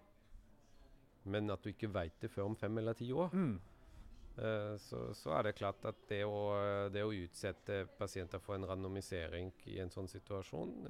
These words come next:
Speaker 1: eh, i en studie, det er i beste fall tvilsomt, kanskje til og med uetisk. Så det vil ikke, det vil ikke skje. Eh, og det å si at dette her er helt sikkert kurativ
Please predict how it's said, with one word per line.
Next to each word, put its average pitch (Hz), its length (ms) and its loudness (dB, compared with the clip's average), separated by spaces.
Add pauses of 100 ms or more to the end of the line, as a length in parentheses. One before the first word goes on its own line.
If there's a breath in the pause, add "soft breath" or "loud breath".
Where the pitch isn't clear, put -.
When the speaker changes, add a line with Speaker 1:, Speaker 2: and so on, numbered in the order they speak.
Speaker 1:
eh, 110 160 -2
i 110 80 0
en 113 100 0
studie, - 320 -6
det 107 240 -2
er 58 380 0 (1120)
i 117 60 -4
beste 110 260 0
fall 107 160 6
tvilsomt, 107 520 0 (100)
kanskje 104 260 2
til 101 140 0
og 104 80 0
med 104 80 2
uetisk. 92 640 -2 (420 loud breath)
Så 117 80 -2
det 117 80 2
vil 101 160 2
ikke, 113 220 -2 (680 loud breath)
det 113 80 0
vil 104 180 0
ikke 113 240 -4
skje. 127 440 0 (1080 loud breath)
Eh, 107 560 2
og - 400 -4
det 110 160 6
å 113 140 4 (120)
si - 360 -4 (120)
at 113 220 2
dette 107 220 -2 (100)
her 92 320 4
er 104 160 2
helt - 240 -8
sikkert - 400 -4
kurativ 90 400 -2